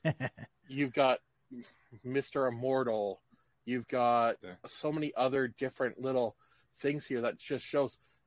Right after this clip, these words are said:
Speaker 2: there is a whole broader world, n-, especially now that we, uh, than we have seen ever before. And
Speaker 1: Yes.
Speaker 2: I just wanna be like, this is something I've been wanting.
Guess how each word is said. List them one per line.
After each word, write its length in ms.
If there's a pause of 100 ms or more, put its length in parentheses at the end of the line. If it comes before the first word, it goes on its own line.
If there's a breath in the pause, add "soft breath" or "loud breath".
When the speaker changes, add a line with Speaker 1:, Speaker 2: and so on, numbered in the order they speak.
Speaker 2:
there 220
is 120
a 120
whole 460
broader 440
world, 440 (440)
n-, 160 (240)
especially 680
now 500 (400)
that 240
we, 220
uh, 340
than 220
we 100
have 180
seen 300
ever 200
before. 460
And 380
Speaker 1:
Yes. 320
Speaker 2:
I 140
just 240
wanna 220 (140)
be 120
like, 180 (840)
this 180
is 80
something 320
I've 100
been 180
wanting. 500